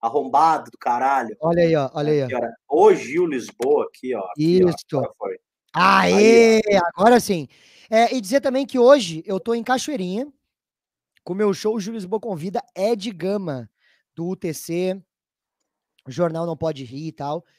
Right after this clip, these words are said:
Speaker 2: É um cara muito foda. Eu vou estar hoje em Cachoeirinha, às nove horas da noite, no Retro Sport Pub. Então, quem quiser po-, colar por lá, vai ser um show incrível. Eu espero todos vocês. Muito obrigado, viu?
Speaker 1: Gurizada, bom almoço, brigadaço pra vocês aí. Valeu a participação de todos.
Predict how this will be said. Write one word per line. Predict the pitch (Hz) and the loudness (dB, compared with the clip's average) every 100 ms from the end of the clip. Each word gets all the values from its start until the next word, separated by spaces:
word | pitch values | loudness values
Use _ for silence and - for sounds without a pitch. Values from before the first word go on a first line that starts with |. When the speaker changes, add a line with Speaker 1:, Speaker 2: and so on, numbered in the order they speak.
| _ | _
Speaker 2:
É | 156 | -18
um | |
cara | 147 175 | -10 -8
muito | 170 202 | -8 -12
foda. | - 190 202 | -8 -4 -2
Eu | |
vou | 190 | -4
estar | 185 202 | -6 -6
hoje | 202 | -6
em | 185 | -6
Cachoeirinha, | 196 - 170 165 180 | -8 -6 -8 -6 -6
às | 156 | -6
nove | 175 185 | -8 -6
horas | 185 | -4
da | 175 | -4
noite, | 160 160 - | -4 -4 -6
no | 180 | -8
Retro | 165 156 175 | -8 -6 -8
Sport | 185 - 180 - | -8 -6 -8 -6
Pub. | - 151 120 - _ _ | -4 -4 -6 -20 _ _
Então, | _ 151 | _ -14
quem | 165 | -14
quiser | 147 165 - _ | -8 -10 -10 _
po-, | - 175 - | -8 -8 -8
colar | - 165 151 160 | -6 -6 -4 -8
por | 170 143 | -10 -10
lá, | 147 170 _ _ _ | -10 -12 _ _ _
vai | 147 | -12
ser | - | -10
um | |
show | 160 190 | -10 -10
incrível. | 190 175 180 180 170 | -10 -10 -10 -10 -10
Eu | 185 | -14
espero | - 165 165 | -8 -8 -8
todos | 175 151 | -10 -10
vocês. | 175 - 131 | -10 -10 -14
Muito | 123 143 | -10 -8
obrigado, | 190 160 131 | -6 -6 -6
viu? | 120 202 - _ _ _ _ _ _ _ _ _ _ | -6 -6 -6 _ _ _ _ _ _ _ _ _ _
Speaker 1:
Gurizada, | 135 135 165 175 190 120 - _ _ _ _ _ 127 | -8 2 6 8 6 6 0 _ _ _ _ _ -4
bom | 143 | 0
almoço, | 170 165 175 196 - | 0 2 0 0 -4
brigadaço | 170 165 165 160 170 - | -4 0 2 4 4 2
pra | 170 | -2
vocês | 160 151 160 175 | -2 -2 -4 -2
aí. | 160 151 180 185 156 | 0 2 2 2 2
Valeu | 156 165 | 0 0
a | 165 | 2
participação | 165 160 - 156 165 | 0 -2 -4 -4 -2
de | 156 156 | -4 -2
todos. | 156 135 - - | 0 -2 -4 -18